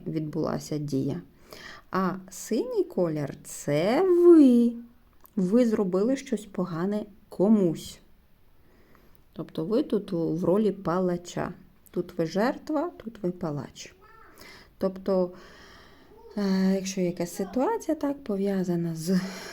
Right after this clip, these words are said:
минулою кармічною ситуацією, ви перше, що питаєтеся, це я зробив чи мені зробили? І дивитеся. Потім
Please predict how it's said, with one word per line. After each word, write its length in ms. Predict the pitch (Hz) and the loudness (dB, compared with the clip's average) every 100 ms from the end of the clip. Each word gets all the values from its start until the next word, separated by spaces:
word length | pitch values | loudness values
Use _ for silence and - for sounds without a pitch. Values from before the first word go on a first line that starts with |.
| - 180 | -8 -2
минулою 800 | 180 175 180 175 160 156 156 151 | 0 2 2 0 -2 -4 -4 -4
кармічною 640 | 160 156 147 - - 196 | -6 -4 -6 -8 -8 -8
ситуацією, 800 | - 269 269 349 370 - 208 196 | -6 -8 -4 -4 -4 -4 -4 0
ви 160 | 277 | -2
перше, 440 | 311 190 160 - 165 | -2 -4 -4 -6 -12
що 220 | - 175 | -8 -8
питаєтеся, 840 | - 220 254 285 359 359 302 294 254 | -6 -6 -6 -4 -4 -4 -8 -6 -8
це 280 | - 214 | -2 0
я 240 | 214 330 359 | 0 0 0
зробив 420 | 320 302 285 277 | 2 4 2 0
чи 180 | - 240 | 0 2
мені 280 | 220 175 147 | 4 2 0
зробили? 540 | 143 135 - - - - - - - - - - - - | -2 -2 -4 -4 -8 -12 -20 -20 -20 -20 -20 -20 -10 0
І 100 | 415 453 | 0 0
дивитеся. 800 | 208 160 139 - - - - 180 - - - - - - - - - - | -4 -4 -4 -8 -10 -16 -14 -16 -18 -20 -20 -20 -20 -20 -20 -20 -14 0
Потім 680 | 403 453 320 294 247 220 | 2 2 2 2 2 0